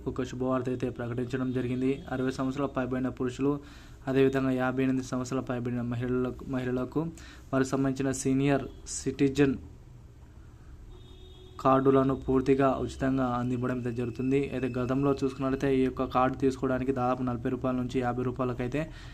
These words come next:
ఛార్జ్ చేయడం అయితే జరిగింది. కానీ ఇప్పుడు వాటిని పూర్తిగా అయితే మాఫీ చేస్తూ, రాష్ట్ర ప్రభుత్వం అయితే వీటిని పూర్తిగా ఫ్రీగా ఇవ్వాలని కూడా కోరడం జరిగింది. అదేవిధంగా ఈ యొక్క సామాజిక సంక్షేమ ప్రయోజనాలు సులభంగా పొందేలా ఈ యొక్క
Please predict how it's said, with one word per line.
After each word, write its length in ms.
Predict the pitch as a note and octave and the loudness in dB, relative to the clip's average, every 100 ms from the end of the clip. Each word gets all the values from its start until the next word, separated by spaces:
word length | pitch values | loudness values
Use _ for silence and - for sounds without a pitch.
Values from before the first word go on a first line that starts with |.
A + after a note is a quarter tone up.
| - - - | -14 -12 2
ఛార్జ్ 260 | C3+ C3+ C3 C#3 | 6 6 6 4
చేయడం 260 | C3+ C3 C3 | 4 4 2
అయితే 140 | C3 B2 | 2 0
జరిగింది. 320 | A#2 A2 A2+ A#2 | 0 -2 -4 -2
కానీ 160 | B2+ A#2+ | -2 0
ఇప్పుడు 160 | C3+ | 0
వాటిని 340 | B2+ B2+ B2 B2 | 2 0 -2 -2
పూర్తిగా 400 | C3+ B2+ C3+ C3+ | 0 4 6 6
అయితే 260 | C3 C#3 D3 - - - - - - C3 | 4 4 2 2 -6 -12 -12 -14 -6 2
మాఫీ 280 | C3 C3 C#3+ | 4 4 4
చేస్తూ, 240 | C#3+ C3+ D#3 | 6 6 4
రాష్ట్ర 300 | C#3+ B2+ C3 | 2 2 0
ప్రభుత్వం 280 | C3 B2 C3 | -4 -2 0
అయితే 140 | B2+ | 2
వీటిని 220 | B2+ B2 | 0 -2
పూర్తిగా 500 | A#2+ C3 B2 C3+ C3+ B2+ A#2 - | -2 0 2 4 6 4 2 -6
ఫ్రీగా 240 | C3 B2+ C3 | 0 4 4
ఇవ్వాలని 360 | B2+ B2+ B2 B2+ | 2 0 0 -2
కూడా 140 | B2 A#2+ A2+ | 0 -2 -4
కోరడం 300 | B2 B2+ B2+ | -2 0 0
జరిగింది. 420 | B2+ B2 B2+ C3 C#3 - - - C3 | 0 0 0 -2 -4 -12 -18 -10 2
అదేవిధంగా 540 | C3 D3 C#3 C#3 C#3 C3 - - - - C3+ | 8 8 6 4 4 4 -4 -16 -18 2 4
ఈ 20 | |
యొక్క 200 | C3 C3+ C3 B2+ - | 6 6 4 4 -4
సామాజిక 720 | - B2+ C3+ C#3 C3 C3+ C#3 | 0 2 4 4 6 6 4
సంక్షేమ 580 | C3 B2+ C3 C3+ C3+ C3+ | 0 -2 0 0 2 0
ప్రయోజనాలు 380 | C3 B2+ C3 C3 | 0 0 2 0
సులభంగా 440 | B2+ B2+ C3 C3+ C3+ | 0 0 0 2 0
పొందేలా 600 | C3 B2+ B2+ B2 B2+ B2+ B2 - | 0 0 0 0 2 2 0 -4
ఈ 40 | C3+ | -4
యొక్క 180 | B2 | -2